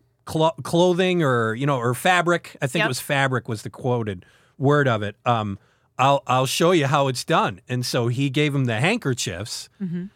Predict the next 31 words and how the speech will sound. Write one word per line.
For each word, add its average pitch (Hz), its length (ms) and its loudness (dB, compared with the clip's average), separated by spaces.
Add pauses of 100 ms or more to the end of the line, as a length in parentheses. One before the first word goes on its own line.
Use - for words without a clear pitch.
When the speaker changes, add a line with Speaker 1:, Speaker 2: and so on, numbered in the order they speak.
(300)
Speaker 1:
And 135 180 0
then 135 160 2
basically 143 580 2
they 139 220 2
bring 165 380 0
this 139 200 0
ten-year-old 175 800 0
girl 139 340 0
out. 90 280 -8 (240)
Speaker 2:
Mm-hmm. 196 140 -4
Speaker 1:
They 123 160 2
tie 143 400 -2
her 180 140 2
to 190 200 -2
a 175 40 2
tree. 110 500 -6 (340)
They 120 140 0
stab 165 640 0
her. 95 280 -10 (400)
They 135 120 0
cut 160 260 2
her 180 140 2
head 175 220 2
off 95 500 -4 (160)
Speaker 2:
Mm-hmm. 165 140 -2
Speaker 1:
right 151 200 4
in 190 80 0
front 226 300 0
of 131 100 0
'em. 90 240 -10
Speaker 2:
Yep. 202 160 -6